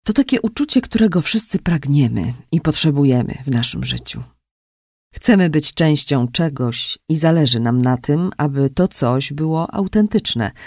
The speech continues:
Nie ma być warunkowe, nie ma być sztuczne, nie ma stale podlegać negocjacjom. Chcemy prawdziwej przynależności. Tylko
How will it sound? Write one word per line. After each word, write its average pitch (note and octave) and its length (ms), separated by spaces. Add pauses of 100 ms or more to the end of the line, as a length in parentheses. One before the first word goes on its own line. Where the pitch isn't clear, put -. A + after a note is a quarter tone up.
(640)
Nie A#3+ 180
ma A#3 200
być G3+ 400
warunkowe, E3+ 1040
nie E3+ 220
ma E3+ 160
być D3+ 320
sztuczne, C#3 680 (480)
nie F3 200
ma E3 140
stale E3+ 360
podlegać D3+ 600
negocjacjom. C3 1040 (300)
Chcemy C#3 640 (160)
prawdziwej E3 960 (100)
przynależności. C#3+ 1200 (920)
Tylko B2+ 500